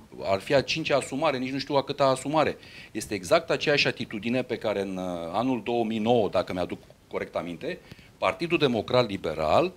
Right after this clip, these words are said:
exact asta făcea. Când voia să forțeze ceva, venea cu asumarea răspunderii guvernului în Parlament, fără să dea dreptul parlamentarilor să vină cu amendamente, să gândească o lege corectă pentru, pentru țara asta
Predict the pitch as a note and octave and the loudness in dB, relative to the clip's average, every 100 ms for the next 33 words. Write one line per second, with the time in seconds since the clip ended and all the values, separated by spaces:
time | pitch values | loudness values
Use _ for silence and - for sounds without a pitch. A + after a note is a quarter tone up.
0 | - - A#2+ F#3 - F3+ F3 F3+ E3+ A#2+ | -12 -8 2 2 2 -2 -2 0 2 2
1 | D#2+ - - - _ - A#2+ A2 F#2+ C3+ | 0 -8 -20 -20 _ -4 0 0 0 0
2 | F3 F3 - C3+ - C#3 C3 - F#2+ F2 | 0 -2 -4 -6 -2 -2 -2 0 0 2
3 | G#2+ D#3 D3+ E3+ E3 D3+ - C3 B2+ A#2+ | 2 4 2 2 2 0 2 2 4 4
4 | G#2+ - A2+ G#2+ G2 G2 G#2+ G2+ F#2 F2 | 0 -2 -2 -2 -2 -2 -2 -2 -2 -2
5 | F2+ - C#3+ D3+ - G2+ E2+ D2+ F2 D3 | -4 2 6 6 6 2 2 -4 -8 -10
6 | - - - - G#2+ E3 G3+ G3+ F#3 E3+ | -12 -20 -20 -10 0 0 2 2 4 2
7 | C#3+ E3+ - D#3 D3 C#3 C#3 C#3 C3+ D#3+ | 4 0 0 2 4 6 4 2 4 6
8 | C#3 G#2 F2 - - _ _ _ _ _ | 6 2 -4 -6 -20 _ _ _ _ _
9 | - - G#2 G2 - _ - D#3 E3+ E3+ | -8 2 4 4 0 _ -4 0 0 0
10 | E3+ E3 D#3 - - - C#3 D#3 D#3+ F3 | 0 0 0 -14 -10 2 4 6 6 4
11 | G3 F3+ G#2+ - G2 A2+ A2 C#3+ D#3 - | 4 0 -4 -4 -4 -4 0 2 0 0
12 | D3+ D#3 D#3+ - D#3+ E3 G3+ - - A#2 | -2 0 -2 0 4 6 4 0 -4 -4
13 | - G#2+ G2 F2+ E2 F#2+ - E2+ G#2 F#2 | -4 -4 -4 -6 -6 -10 -8 2 4 4
14 | D2 - F#3+ | 0 0 0